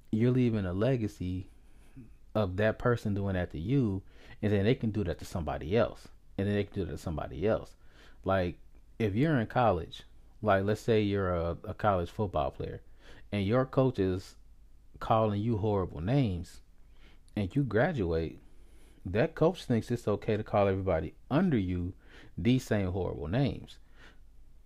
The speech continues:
And it's just gonna be a slippery slope, and it's just gonna keep happening. And you don't wanna enable that.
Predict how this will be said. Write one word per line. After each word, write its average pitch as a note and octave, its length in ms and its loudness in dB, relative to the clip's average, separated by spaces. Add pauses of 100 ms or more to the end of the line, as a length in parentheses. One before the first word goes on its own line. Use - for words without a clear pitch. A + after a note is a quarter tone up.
(120)
And G#2+ 180 2
it's B2 160 0
just G#2+ 260 0
gonna G2 220 -2
be G2 140 -2
a E2 80 0
slippery F#2 440 -4
slope, B2+ 380 0
and F#2+ 100 -2
it's G#2 100 -6
just - 280 -4
gonna F#2+ 340 -4
keep G2 380 -4
happening. B2 580 -4 (460)
And F#2 540 -2 (2000)
you A#2+ 180 2
don't C3 220 4
wanna G#2+ 240 2
enable G#2 480 -2
that. - 220 -8